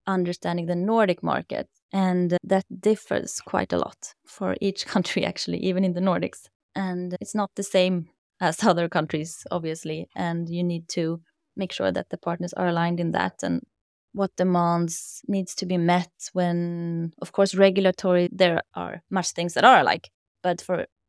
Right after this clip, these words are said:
market access, then they need to know what you want or need from them in order to that we can, for instance, working with procurements,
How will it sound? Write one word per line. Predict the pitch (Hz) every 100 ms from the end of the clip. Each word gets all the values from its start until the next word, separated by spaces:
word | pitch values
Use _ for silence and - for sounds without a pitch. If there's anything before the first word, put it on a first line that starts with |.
| -
market | 190 180 -
access, | 202 190 - 180 175 175 - -
then | 190 180
they | 190
need | 190 185
to | 190
know | 175 175 175
what | 170 175 - _ - _
you | 180 175 196 196
want | 180 170 165 165 -
or | 175
need | 165 165
from | - 147
them | 147 196 320
in | 285
order | 254 226 202
to | - 202
that | 185
we | 175 165
can, | - 165 180
for | 180
instance, | 175 - 170 165 - - _ _ _ _
working | 185 170 175
with | 165 165
procurements, | 160 170 202 202 208 208 - - -